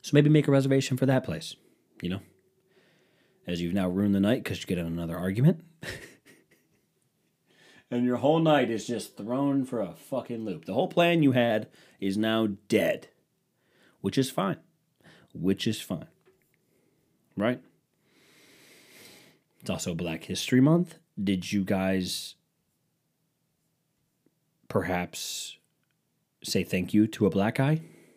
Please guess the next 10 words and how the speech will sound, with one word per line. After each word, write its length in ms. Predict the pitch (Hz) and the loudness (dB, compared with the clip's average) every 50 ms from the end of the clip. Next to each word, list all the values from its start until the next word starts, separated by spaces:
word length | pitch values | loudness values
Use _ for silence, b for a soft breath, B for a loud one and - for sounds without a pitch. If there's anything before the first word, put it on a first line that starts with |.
| B B B B B B _ _ - | B B B B B B _ _ -2
Huh? 180 | 101 113 156 160 160 - - _ _ _ _ _ _ b b b b b b b b b | 0 0 0 0 -2 -6 -20 _ _ _ _ _ _ b b b b b b b b b
Did 180 | - 101 92 98 | -2 0 2 2
you 100 | 101 - | 0 0
perhaps 560 | - 101 - 107 98 92 - - - - - - | 0 -2 -2 -2 -2 -2 -4 -6 -10 -12 -10 -10
shake 300 | - - - 92 87 - | -4 0 0 0 2 0
a 40 | |
black 300 | 87 87 92 87 85 - | -2 -2 -4 -4 -6 -6
man's 260 | 98 92 87 87 80 - | -6 -6 -6 -6 -6 -6
hand? 300 | - 107 135 156 160 - _ _ _ _ _ _ _ _ _ _ _ - | -4 -2 -4 -4 -4 -8 _ _ _ _ _ _ _ _ _ _ _ -2
Huh? 140 | 120 131 | -2 -2